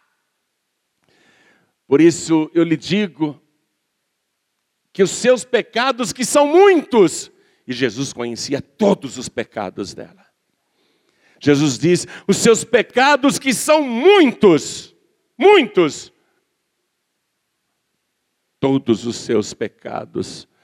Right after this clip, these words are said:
são perdoados agora." Todos.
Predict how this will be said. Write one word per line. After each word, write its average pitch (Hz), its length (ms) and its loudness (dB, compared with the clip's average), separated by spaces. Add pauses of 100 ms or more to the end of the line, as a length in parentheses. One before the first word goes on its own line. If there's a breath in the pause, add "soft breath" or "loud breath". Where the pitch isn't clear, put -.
(200)
são 98 320 -6
perdoados 98 880 -6
agora." 98 680 -10 (1500)
Todos. 113 640 -4